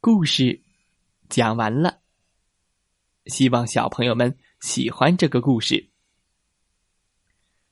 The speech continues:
地震了怎么办？故事里的几点小知识，你学会了吗？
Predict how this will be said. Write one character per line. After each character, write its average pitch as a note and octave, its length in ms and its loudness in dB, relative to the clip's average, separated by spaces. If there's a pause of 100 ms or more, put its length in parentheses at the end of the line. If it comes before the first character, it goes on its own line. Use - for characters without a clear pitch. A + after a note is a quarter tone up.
(220)
地 A3 220 6
震 G3 340 6
了 C3 260 4 (760)
怎 A#2+ 180 4
么 G#2+ 120 -2
办？ F3+ 320 2 (1600)
故 C3+ 200 2
事 C3+ 160 0
里 B2 120 2
的 B2 100 2
几 C3 180 0
点 C3 180 2
小 A2+ 220 -2
知 D3 200 4
识， C#3 360 0 (480)
你 B2+ 160 0
学 A#2+ 200 2
会 F3 220 4
了 D3+ 100 6
吗？ D3 260 2